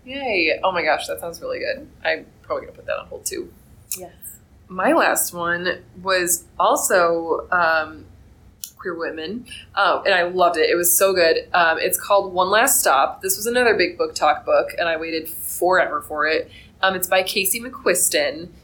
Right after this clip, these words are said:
Speaker 1: and you you might recognize her name because, um, she also wrote Red, White, and Royal Blue.
Speaker 2: Okay.
Speaker 1: Um, so a lot of, she writes a lot of queer fiction. Um,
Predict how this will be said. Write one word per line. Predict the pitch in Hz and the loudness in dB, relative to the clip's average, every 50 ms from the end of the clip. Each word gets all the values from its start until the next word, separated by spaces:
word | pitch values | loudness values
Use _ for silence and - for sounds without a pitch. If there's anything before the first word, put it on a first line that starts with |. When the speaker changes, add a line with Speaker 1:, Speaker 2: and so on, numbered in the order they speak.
| - - - - | -20 -20 -6 -2
Speaker 1:
and | 202 202 196 | -2 -2 -2
you | 196 190 180 - - 202 202 208 208 202 202 | -4 -8 -10 -10 -10 -8 -6 -6 -6 -6 -6
you | 208 208 | -4 0
might | 208 214 220 226 | 0 0 2 2
recognize | 233 233 226 214 196 202 214 208 202 202 - | 0 -2 -4 -6 -4 -2 -2 -2 -2 -4 -6
her | 208 202 196 | -6 -6 -4
name | 190 190 185 185 185 | -4 -4 -6 -6 -6
because, | 185 185 180 - 196 180 175 170 170 165 - - - - | -8 -10 -6 -2 0 0 2 2 0 0 -2 -2 0 0
um, | 180 170 165 165 165 160 156 | 0 2 0 0 -2 -6 -8
she | - - 190 | -2 0 0
also | 180 180 - - 190 180 | 2 2 0 -2 -2 -4
wrote | 170 180 175 175 170 170 147 - - - - - - | -4 -2 0 0 0 0 0 -2 -2 -4 -4 -4 -2
Red, | - 185 185 180 | -2 -2 0 2
White, | 180 175 - | 0 0 0
and | 175 170 170 | -2 -4 -4
Royal | 165 156 156 | -2 -2 -4
Blue. | 151 - 160 147 143 156 165 196 262 277 - - - | -4 -6 -6 -4 -2 0 0 0 -2 -2 -4 -8 -6
Speaker 2:
Okay. | 233 233 202 180 - - - - - _ | -2 -2 -2 -2 -2 -8 -18 -20 -6 _
Speaker 1:
Um, | - 196 190 180 170 170 175 | 2 4 4 4 4 2 0
so | - 196 | 0 2
a | 190 | 4
lot | 196 208 208 | 4 4 4
of, | 202 202 202 | 4 2 0
she | - - 202 185 175 - | -2 -2 -2 -6 -6 -2
writes | - 185 180 180 | -2 -2 -2 -2
a | 180 170 | 0 2
lot | 170 165 160 | 2 2 2
of | 160 - | 0 -4
queer | - 156 151 | -8 -10 -6
fiction. | - 151 143 - - - 156 156 156 160 160 - - - - - _ - _ _ - | -4 -6 -4 -4 -4 -4 -4 -4 -6 -12 -16 -16 -18 -18 -18 -20 _ -20 _ _ 2
Um, | 202 190 185 175 170 170 165 | 4 4 6 4 4 2 0